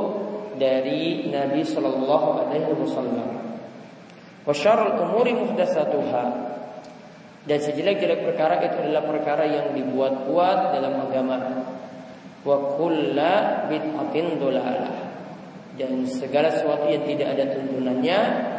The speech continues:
maka itu adalah sesat. Hadis ini diriwayatkan oleh Imam Muslim. Dalam di riwayat lain dikatakan, khutbah Nabi sallallahu alaihi wasallam pada hari Jumat,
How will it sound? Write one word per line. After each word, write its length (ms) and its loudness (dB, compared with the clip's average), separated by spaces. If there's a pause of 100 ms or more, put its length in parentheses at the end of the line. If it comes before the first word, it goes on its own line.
(460)
maka 400 0
itu 160 0
adalah 400 0
sesat. 640 -2 (520)
Hadis 240 2
ini 240 -2
diriwayatkan 640 2
oleh 240 4
Imam 240 0
Muslim. 320 0 (1600)
Dalam 240 8
di 320 2
riwayat 240 6
lain 240 2
dikatakan, 600 4 (760)
khutbah 320 4
Nabi 240 2
sallallahu 240 0
alaihi 80 4
wasallam 240 4
pada 160 4
hari 240 2
Jumat, 460 4